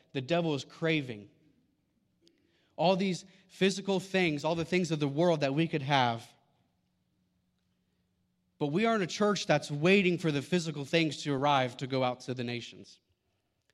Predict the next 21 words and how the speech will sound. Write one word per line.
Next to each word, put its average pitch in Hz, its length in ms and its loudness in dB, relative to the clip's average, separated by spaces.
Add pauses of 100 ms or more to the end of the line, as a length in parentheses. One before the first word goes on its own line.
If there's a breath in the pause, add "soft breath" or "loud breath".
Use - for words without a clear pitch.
(220 soft breath)
We 165 120 0
can't 196 200 4
wait 180 180 4
for 180 120 0
the 175 80 0
money 160 280 2
to 143 80 -4
be 147 200 0
here. 151 320 -4 (200 loud breath)
We 156 100 -2
can't 160 200 0
wait 160 240 0
for 151 300 -2 (180 loud breath)
the, 165 100 0
the, 156 280 -2
uh, 143 320 2
enough 160 280 0
volunteers 160 560 2
to 135 60 -8
be 131 160 -2
here. 131 340 -6